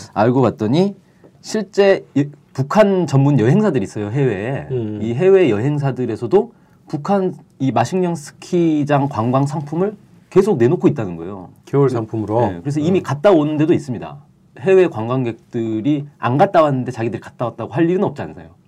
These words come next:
Speaker 2: 그러겠죠.
Speaker 1: 그 사람들이
Speaker 2: 음.
Speaker 1: 뭐하러 그런 거짓말 하겠습니까?
Speaker 2: 음, 음.
Speaker 1: 몇몇 이제 여행사 보면은 그 우리 투어스라고 미국에 있는데 여기서 이번에 재밌는 상품 하나 만들었어요. 그 하콘센이라고
Speaker 2: 핫?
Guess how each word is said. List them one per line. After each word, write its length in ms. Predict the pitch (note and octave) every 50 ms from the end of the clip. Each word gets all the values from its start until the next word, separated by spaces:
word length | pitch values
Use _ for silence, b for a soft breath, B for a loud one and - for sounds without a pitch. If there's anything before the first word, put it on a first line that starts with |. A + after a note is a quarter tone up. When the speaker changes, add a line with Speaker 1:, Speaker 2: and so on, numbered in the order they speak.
| _ _
Speaker 2:
그러겠죠. 380 | - A#2 G#2+ G#2 G2+ - - F2+
Speaker 1:
그 80 | -
사람들이 360 | A2 C3+ C#3 B2 A#2+ C3 G#2+ A2+
Speaker 2:
음. 120 | F#2+ F#2 -
Speaker 1:
뭐하러 380 | - A#2 A2+ C3 C#3 B2+ A2+ G#2+
그런 160 | - A2+ G#2
거짓말 280 | G2 F#2+ F2+ G2 F#2 G2+
하겠습니까? 400 | A2 G#2+ - F#2+ F2 D#2+ - -
Speaker 2:
음, 40 | B
음. 160 | B F#2 F2 E2+ B B
Speaker 1:
몇몇 380 | - C#3+ E3 G3 G3+ G#3 F3+ D3
이제 260 | C#3+ C#3 C#3+ C#3 B2+
여행사 240 | A#2+ B2+ C#3 C#3+ C#3+
보면은 340 | B2+ A#2 A#2 A#2 A2+ A2 G#2
그 100 | - - A#2
우리 180 | A#2+ C3+ F3 G#3+
투어스라고 420 | - - F3 D#3 - C#3+ C3 A#2+ A2
미국에 280 | G#2+ B2 A#2+ A2 G#2+
있는데 500 | G2 F2 F2+ F2+ F2 A#2 G#2+ F2+ E2+ b b b b b b b b
여기서 720 | - A#2+ B2+ B2+ C#3+ C#3+ C#3 C3 B2+ D#3 D3+ D3+ D#3 D#3 D#3 b b b b b
이번에 260 | - B2 B2+ D3 C#3+ C#3
재밌는 340 | C#3+ - C3+ D#3 G3 G#3
상품 240 | F#3+ F3 E3 C#3+ E3
하나 160 | E3 E3 D3+
만들었어요. 840 | C3+ F#2+ F2+ F#2 G2 G2+ F2+ - - G2+ G#2+ B2 B2+ A2 F2+ E2 D#2 E2 E2+ B B B B B _
그 520 | - G#2 G#2+ G#2+ G#2 G#2 G#2 G2+ G2 F#2+ F#2+ _ _ _ _ _ _ _ _ _ _ _ _ _ - - - _ _ _ _ _ _ -
하콘센이라고 1300 | - - - - - A#3+ A3 G#3+ F#3 F#3+ F3 D3+ C3+ A#2+ G2 F#2 F#2 F#2 F#2 G2 G2+ F#2 D#2+ D#2 D#2+ - _ _ _
Speaker 2:
핫? 280 | _ - F#3+ G3 G3